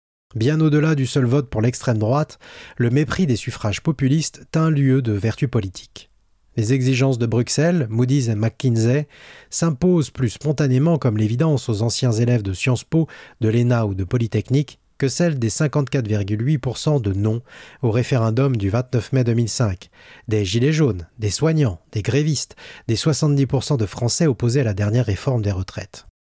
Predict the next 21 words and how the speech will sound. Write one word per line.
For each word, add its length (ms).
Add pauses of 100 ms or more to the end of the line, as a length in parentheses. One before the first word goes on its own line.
(180)
Durant 300
ces 160
décennies, 640
des 160
responsables 640
politiques 400
de 100
droite 300
comme 180
de 80
gauche 480
ont 120
pourtant 340
montré 480
qu'ils 180
pouvaient 260
encore 320
agir 300
vite 200
et 80
fort, 440